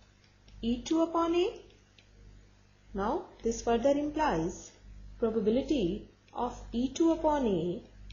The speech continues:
is equal to zero point one two upon zero point five four. Adding these two terms,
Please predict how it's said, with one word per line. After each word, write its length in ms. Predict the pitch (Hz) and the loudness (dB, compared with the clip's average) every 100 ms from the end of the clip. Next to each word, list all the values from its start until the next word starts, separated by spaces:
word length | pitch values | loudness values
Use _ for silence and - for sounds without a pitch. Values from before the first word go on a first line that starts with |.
| - - | -14 -6
is 180 | 185 190 | -4 -2
equal 460 | 240 - - 339 | -2 -4 0 2
to 380 | 339 302 165 165 - - - - - _ - - - - - | 2 0 -2 -6 -12 -20 -20 -20 -20 _ -20 -20 -20 -20 -10
zero 320 | 220 233 311 | -2 0 0
point 440 | 339 330 330 330 | 2 2 2 0
one 280 | 190 202 214 226 | -2 -2 -2 -2
two 400 | 294 214 160 208 - - - - | -2 0 -2 -6 -14 -20 -20 -10
upon 560 | 196 202 277 180 180 233 - - | -6 0 0 0 -2 -6 -12 -16
zero 320 | 185 214 254 | -6 -2 -2
point 580 | 302 302 269 165 185 - - _ | -2 0 0 0 -4 -10 -18 _
five 320 | 302 302 320 | 0 0 0
four. 360 | - 359 403 - - - - - - - | 0 0 2 -2 -14 -20 -20 -20 -14 0
Adding 400 | 196 208 285 269 | 2 4 2 2
these 280 | 262 277 | 0 0
two 180 | - 330 | 2 2
terms, 580 | 339 302 165 175 - | 2 0 0 -4 -8